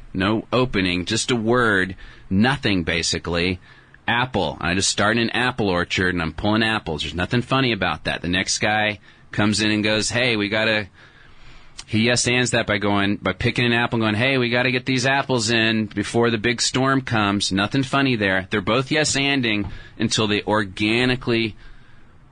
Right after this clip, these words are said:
fall into something that is funny, and then they stop yes anding and they start doing "If this unusual thing is true, then what else is true?" So that's,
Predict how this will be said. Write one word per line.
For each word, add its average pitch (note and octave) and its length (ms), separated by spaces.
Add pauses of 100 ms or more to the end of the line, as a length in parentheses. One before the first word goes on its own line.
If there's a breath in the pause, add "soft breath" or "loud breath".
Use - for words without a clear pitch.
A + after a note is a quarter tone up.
(120)
fall A#2+ 480
into A#2+ 240
something G#2 400
that F#2+ 100
is A2 240
funny, E2+ 460
and F#2 160
then G#2 100
they G2+ 100
stop C#3 460
yes G#2+ 300
anding F#2+ 340
and F2+ 80
they F2 60
start G2 360
doing F#2 340
"If E2+ 120
this F#2 220
unusual F2 420
thing E2+ 220
is D#2+ 120
true, E2 220
then D#2 160
what D2+ 160
else C#2 200
is - 120
true?" - 240 (380 loud breath)
So A2+ 160
that's, E3+ 440